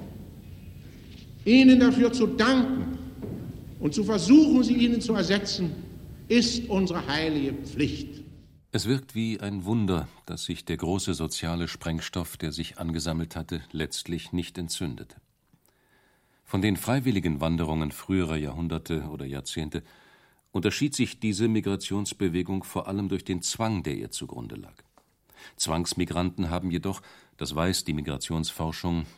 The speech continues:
Speaker 2: die schlechtesten Chancen zur Integration im neuen Land. Meist möchten sie nicht dort sein, wo sie hingetrieben wurden.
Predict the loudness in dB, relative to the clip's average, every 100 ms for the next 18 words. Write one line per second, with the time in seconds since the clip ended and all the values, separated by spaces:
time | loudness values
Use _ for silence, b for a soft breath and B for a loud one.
0 | -8 -6 -2 -2 -2 -4 -6 -6 -6 -2
1 | -2 -2 -6 -6 -8 -8 -8 -6 -6 -8
2 | -6 -6 -8 -10 -10 -8 -10 -10 -12 -14
3 | -20 _ _ _ _ b -4 -2 0 -2
4 | 0 0 0 -4 -2 0 -2 -2 -4 -4
5 | -2 0 0 0 -4 -4 -4 -4 -6 -6
6 | -4 -4 -4 -4